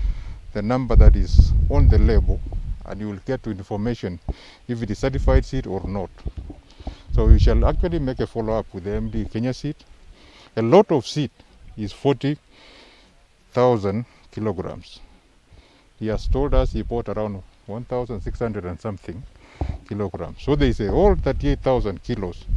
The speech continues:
of the same lot that was sold to other dif-, maybe counties. It could be in Bungoma, it could be in Uasin Gishu, it could be any other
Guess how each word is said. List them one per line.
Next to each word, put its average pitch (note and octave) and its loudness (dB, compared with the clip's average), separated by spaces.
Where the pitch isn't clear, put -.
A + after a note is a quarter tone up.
of B2+ 0
the C3+ 4
same F#3+ 8
lot D3+ 10
that A2 -6
was A2+ -4
sold C3+ -2
to A#2+ -2
other A2+ -2
dif-, G#2+ -4
maybe - 10
counties. B2 -4
It - -16
could C#3+ -6
be A#2 -4
in A2 -4
Bungoma, A#2+ -4
it G2 -8
could A2+ -8
be G#2 -6
in F#2+ -12
Uasin F#2+ -10
Gishu, B2 -8
it G2+ -10
could A2+ -8
be G2+ -10
any B2+ -4
other G#2 -4